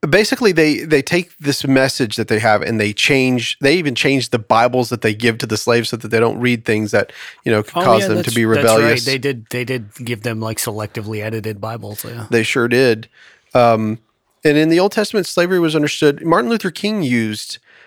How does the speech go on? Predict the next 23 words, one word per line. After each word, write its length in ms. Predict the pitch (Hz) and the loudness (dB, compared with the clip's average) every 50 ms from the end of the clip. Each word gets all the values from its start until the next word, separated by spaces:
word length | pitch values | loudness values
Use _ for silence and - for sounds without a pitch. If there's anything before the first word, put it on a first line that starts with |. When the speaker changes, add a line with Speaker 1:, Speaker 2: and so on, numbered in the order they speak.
| _ _ _ _ - | _ _ _ _ 0
Speaker 1:
um, 500 | 135 120 117 113 113 107 107 107 101 - _ _ _ _ _ _ _ _ _ _ _ _ _ _ _ _ _ _ _ _ _ - | 2 2 2 2 2 0 -2 -4 -6 -8 _ _ _ _ _ _ _ _ _ _ _ _ _ _ _ _ _ _ _ _ _ -16
the 220 | 139 131 127 131 | -14 -10 -8 -6
same 380 | 127 - - - 165 160 165 160 | -6 -4 0 2 2 2 2 2
story 480 | 147 - - - 160 156 156 151 139 127 | -2 -4 -2 0 2 4 4 4 2 0
from 280 | - - 139 123 113 | 0 0 0 0 0
Exodus 760 | 78 90 143 151 - - - 113 104 98 98 101 - - - - _ - - - _ | 2 0 0 0 0 0 0 0 2 2 0 -2 -4 -6 -10 -12 _ -20 -20 -20 _
where 180 | - 135 127 117 | 0 2 2 4
Moses 600 | 113 113 117 123 127 127 120 123 117 117 - - | 4 4 4 4 4 2 2 0 -2 -2 -2 -4
is 120 | 123 120 | -4 -2
on 140 | - 113 117 | 0 0 2
the 80 | 127 127 | 2 2
mountaintop 580 | 123 127 165 - 175 135 - 110 98 95 - | 2 2 0 0 -2 -2 0 0 0 0 -2
and 100 | - 101 | -4 -4
he 60 | 107 107 | -4 -2
looks 240 | 104 110 113 - | -2 -2 -2 -2
at 80 | - 117 | -4 -4
the 80 | - 113 | -6 -4
promised 400 | - - 117 131 139 135 - - | -2 0 0 0 0 -2 -2 -2
land. 260 | 113 107 104 104 113 | -4 -2 -2 -4 -4
He's 140 | 113 113 - | -6 -4 0
talking 200 | - 120 127 131 | 0 2 2 2
about 100 | 127 120 | 2 2
Moses 400 | 127 135 147 139 117 110 - | 2 2 2 0 -2 -6 -10